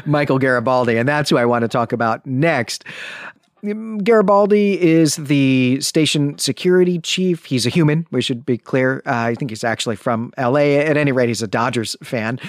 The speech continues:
Garibaldi is kind of a, a blue-collar person. I mean, he, he's a cop. He's basically John McClane. He even has, like,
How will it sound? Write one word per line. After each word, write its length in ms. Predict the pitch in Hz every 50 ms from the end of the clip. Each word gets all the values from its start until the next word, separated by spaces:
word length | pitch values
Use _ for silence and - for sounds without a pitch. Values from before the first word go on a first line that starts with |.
| - - - - - - - - - 196
Garibaldi 500 | 180 226 220 180 185 185 190 196 185 175
is 540 | 160 147 131 - - - - - - - - - - 220 214 - -
kind 180 | - 285 285
of 60 | 208 156
a, 260 | 143 123 110 - -
a 40 | 131
blue-collar 640 | 117 147 151 175 156 - - 151 135 156 156 151
person. 320 | 143 - 160 151 - - 160
I 40 | 156
mean, 120 | 160 165
he, 120 | 165 160
he's 180 | 165 175 170 160
a 60 | 160
cop. 360 | - - - 127 113 104 -
He's 100 | 147 151
basically 380 | - 254 247 - - - 135 120
John 240 | - 131 117 113 104
McClane. 380 | 107 - - 135 117 110 107
He 80 | 110 120
even 180 | 127 113 120 107
has, 340 | 104 120 117 117 - -
like, 140 | 127 120 117